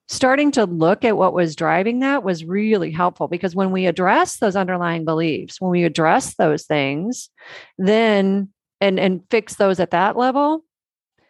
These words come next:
then the rest of it becomes a lot easier.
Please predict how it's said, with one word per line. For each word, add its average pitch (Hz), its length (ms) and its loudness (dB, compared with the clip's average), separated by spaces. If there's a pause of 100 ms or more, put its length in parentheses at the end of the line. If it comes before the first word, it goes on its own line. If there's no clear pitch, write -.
(140)
then 196 640 0 (300)
the 208 140 0
rest 233 320 0
of 311 80 -4
it 240 140 0
becomes 180 280 -4
a 180 60 -2
lot 160 260 0
easier. - 520 -8